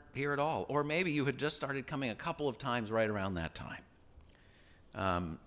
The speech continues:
and some of you who God has brought to this church, some of you have come here wounded, brokenhearted. You've been through some painful experiences.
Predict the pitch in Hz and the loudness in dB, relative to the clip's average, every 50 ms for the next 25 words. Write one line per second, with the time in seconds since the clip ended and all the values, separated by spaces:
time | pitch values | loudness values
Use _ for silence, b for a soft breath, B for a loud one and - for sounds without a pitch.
0 | - - - - - - - - - - 143 139 - - - - 185 190 202 220 | -20 -20 -20 -20 -20 -20 -20 -10 -4 -2 -2 0 0 0 0 0 2 2 2 2
1 | 208 - - 131 113 117 113 113 117 120 123 123 110 113 120 123 117 117 90 87 | 2 2 2 2 2 2 0 0 0 0 -2 -2 -2 -2 -4 -4 -4 -6 -10 -8
2 | - 107 107 120 123 123 - - 107 113 110 - - - - 110 107 104 - - | -4 0 2 2 2 0 -2 -4 -6 -4 -4 -4 -4 -2 0 0 0 0 -2 -6
3 | - - - b b b b b b b b b b - - - - - 294 349 | -8 -10 -10 b b b b b b b b b b -20 -20 -16 -10 -6 -4 -2
4 | 320 165 147 147 131 - - 143 139 139 139 139 139 143 147 143 - - - B | 2 4 4 4 4 2 0 0 0 0 0 0 0 0 0 0 -4 -8 -12 B
5 | B B B B B - - - - - 110 135 175 208 208 - 95 - 85 - | B B B B B -20 -20 -20 -10 -4 -2 -2 0 0 0 0 0 0 -4 -10
6 | - - - - - - 101 113 139 - 151 147 135 127 120 110 87 78 - - | -16 -18 -20 -20 -12 -4 -2 -2 -2 -2 -2 0 2 4 4 4 2 0 -4 -6
7 | - - - - - - - - - - - 143 - - 135 131 123 123 127 120 | -10 -12 -12 -14 -20 -20 -20 -20 -20 -20 -18 -14 -6 -2 -2 0 0 0 0 0
8 | - 117 107 - - 110 107 107 - 113 104 98 92 - - - 90 80 78 76 | 0 -2 -2 0 0 0 0 0 2 2 2 2 2 0 -2 -2 -2 -4 -4 -4
9 | - - - - - - - - - | -6 -6 -6 -6 -6 -6 -6 -6 -6